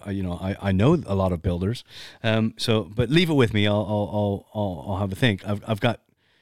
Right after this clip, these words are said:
you know, I've got a guy in mind, uh, and I'll see, see what the crack is." And, uh, literally, I got an email that night from Dutch, and, and it said, the email,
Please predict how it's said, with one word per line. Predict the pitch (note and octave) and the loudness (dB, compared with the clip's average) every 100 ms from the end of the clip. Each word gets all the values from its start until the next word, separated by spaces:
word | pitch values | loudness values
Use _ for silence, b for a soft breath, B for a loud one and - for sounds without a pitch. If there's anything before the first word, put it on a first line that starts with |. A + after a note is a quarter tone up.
| _ | _
you | A2+ | 0
know, | G2 F#2+ _ _ _ | 0 0 _ _ _
I've | A2+ | -2
got | C3 B2+ | 0 2
a | C3+ | 2
guy | C#3 B2+ | 4 4
in | A2+ | 6
mind, | A2+ G#2 F#2+ F#2+ F2+ _ | 4 4 2 0 -2 _
uh, | A2 G#2 G2 - _ | -2 0 0 -4 _
and | A2+ A2 | -2 0
I'll | G2+ | 0
see, | - A2 G2+ F2+ - - - | 0 2 0 -2 -12 -18 -10
see | - G#2 | -2 0
what | F#2+ | 0
the | F#2 | -2
crack | A2 F#2+ F2+ | -2 -2 -2
is." | D#2 D#2 - b b b - | -8 -10 -16 b b b -2
And, | A#2 A#2 | 0 2
uh, | A2+ A#2 | 2 2
literally, | D#3+ - A#2 | 0 2 0
I | G#2+ | 2
got | C3 | 4
an | B2 | 4
email | C#3 C3 G2+ F#2 F#2 | 4 4 2 0 -6
that | G#2 G#2+ | -2 -2
night | G#2 G2+ G2 | 0 -2 -2
from | - G2 F#2 | -2 -2 0
Dutch, | A2 F#2 - - - B B B B B | 0 -2 -2 -8 -10 B B B B B
and, | A#2 A2 A2+ | 2 2 2
and | B2+ B2+ | 2 0
it | A#2 | 0
said, | - C3+ A#2 - | 2 4 2 0
the | C3 C3 C#3+ | -2 0 4
email, | E3 D3 B2 A#2 | 4 6 4 2